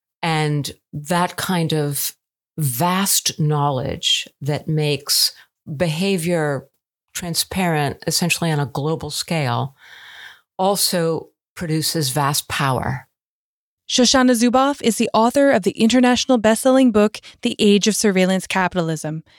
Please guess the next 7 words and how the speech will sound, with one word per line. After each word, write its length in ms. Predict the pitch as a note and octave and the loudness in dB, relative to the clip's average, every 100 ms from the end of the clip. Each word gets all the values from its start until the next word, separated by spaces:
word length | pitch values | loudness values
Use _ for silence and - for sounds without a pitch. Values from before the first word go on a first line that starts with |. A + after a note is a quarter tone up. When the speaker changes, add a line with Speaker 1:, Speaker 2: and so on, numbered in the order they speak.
| _ - | _ -4
Speaker 2:
and 80 | |
professor 500 | G3 G3 A3+ A3 C4+ | 0 2 2 4 4
emerita 640 | B3 G3+ G3+ A#3+ C#4+ C#4+ C#4+ - - | 4 4 4 4 4 4 2 -6 -4
at 100 | G3 | -2
Harvard 400 | E3 F#3 G3 F#3 | 2 2 2 2
Business 320 | F#3+ F3+ F3+ | 2 2 -2
School. 360 | - E3+ F3 | -2 -4 -4